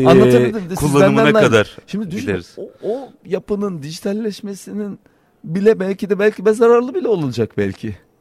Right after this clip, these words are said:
Speaker 1: Tabii.
Speaker 2: Bilemiyorum bunu bak. Bakın siz daha iyi bilirsiniz ekonomik
Speaker 1: Estağfurullah.
Speaker 2: olarak da değerlendirdiğimizde. Ama önce onun bir yapısal olarak da bir, e, gelişmesi lazım.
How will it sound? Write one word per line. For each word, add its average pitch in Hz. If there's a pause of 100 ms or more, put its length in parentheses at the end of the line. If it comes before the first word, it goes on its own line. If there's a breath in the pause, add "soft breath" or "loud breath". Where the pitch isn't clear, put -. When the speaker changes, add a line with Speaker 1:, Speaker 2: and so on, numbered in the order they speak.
(280)
Speaker 1:
Tabii. 127
Speaker 2:
Bilemiyorum 269
bunu 156
bak. 107 (160)
Bakın 135
siz 160
daha 190
iyi 302
bilirsiniz 131
ekonomik 143
Speaker 1:
Estağfurullah. 127
Speaker 2:
olarak 92
da 123
değerlendirdiğimizde. 107 (500 soft breath)
Ama 214 (500 soft breath)
önce 233
onun 226
bir 160
yapısal 180
olarak 277
da 143 (420)
bir, 151 (720)
e, 139
gelişmesi 175
lazım. 202